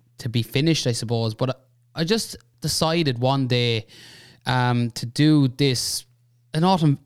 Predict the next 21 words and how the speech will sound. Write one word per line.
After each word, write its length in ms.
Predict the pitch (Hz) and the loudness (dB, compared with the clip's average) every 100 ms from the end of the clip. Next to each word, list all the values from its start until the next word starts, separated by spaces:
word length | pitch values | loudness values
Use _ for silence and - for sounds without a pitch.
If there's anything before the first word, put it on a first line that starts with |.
| - | -2
autumn 440 | 170 180 160 139 | 2 4 4 2
video, 400 | 127 131 113 107 - | 2 0 -2 -8 -4
literally 540 | 143 190 - 156 147 | 0 0 0 0 0
an 140 | 127 - | -2 -2
autumn 400 | 135 135 131 120 | 0 0 0 0
video, 380 | 127 123 117 - | 2 2 0 -4
like 140 | 127 | -6
an 80 | 127 | -4
autumn 340 | 135 135 131 | -2 0 0
project. 580 | 113 131 127 120 107 - - - - - _ | 0 0 0 0 -4 -8 -20 -20 -20 -20 _
But 140 | 180 | 2
I 60 | 185 | 2
didn't 360 | 175 233 240 170 | 2 2 2 2
want 260 | 185 196 | 2 2
it 100 | 170 | 2
to 60 | 147 | 0
be 400 | 127 147 143 139 | 2 4 4 0
like 300 | 131 131 123 | 0 -2 -2
a 80 | 131 | -4
promotion 800 | 123 139 131 139 151 156 131 113 | 0 0 4 4 4 4 0 0
for 360 | - 123 120 | 0 2 2